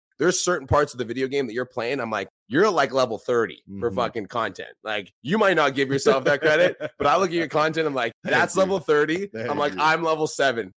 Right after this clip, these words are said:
Speaker 1: and I wanna get to level thirty."
Speaker 2: Touche.
Speaker 1: Right? So it's like, there's
Speaker 2: Touche.
Speaker 1: always another level to climb to, but it's
Speaker 2: Yes.
Speaker 1: like, I think that it's, like, constantly seeking the next level. Let's talk about this for a second, 'cause we're talking about how, like, most people don't play the video game
Speaker 2: Ever.
Speaker 1: of life and, like, try to advance and progress, et cetera.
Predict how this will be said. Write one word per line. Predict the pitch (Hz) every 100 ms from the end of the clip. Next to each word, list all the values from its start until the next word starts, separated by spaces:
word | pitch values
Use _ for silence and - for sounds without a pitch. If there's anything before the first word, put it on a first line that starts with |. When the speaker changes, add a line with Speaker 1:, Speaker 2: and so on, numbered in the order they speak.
| -
Speaker 1:
and | 135
I |
wanna | 131 131 131
get | 123
to | 127
level | 120 117
thirty." | 101 110 98
Speaker 2:
Touche. | 90 107 -
Speaker 1:
Right? | 101 101 127 165
So | - 143
it's | 135
like, | 135 131
there's | 143
Speaker 2:
Touche. | 127
Speaker 1:
always | 147 160 160 131
another | 139 135
level | 127 123 123
to |
climb | - 131 143 143
to, | 113
but | 98
it's | 90
Speaker 2:
Yes. | 110
Speaker 1:
like, | 107 _ _ _
I | 131 165
think | - 170 160
that | 143 123 -
it's, | 123 143
like, | 120
constantly | - - 143 139 - 135 127 120 - _
seeking | - - 147 143
the | 127
next | 123 131
level. | 117
Let's | 135
talk | - 135
about | 135
this | 120 -
for |
a | 107
second, | 101 87 92
'cause | 104 110 - _ _ _
we're | 120
talking | 139 139 165
about | 143 139 113
how, | 123 120
like, | 110 - _ _
most | 120 123 139 135
people | 135 117
don't | 120 104
play | 117
the | 101
video | 104 98
game | 90 87 _
Speaker 2:
Ever. | 92 85 80 _ _ -
Speaker 1:
of | 123
life | 120 101 90 -
and, | 107
like, | 107 95
try | - 113
to | 104 104
advance | 101 98 98
and | 92
progress, | 104 101 98 -
et |
cetera. | - 107 95 90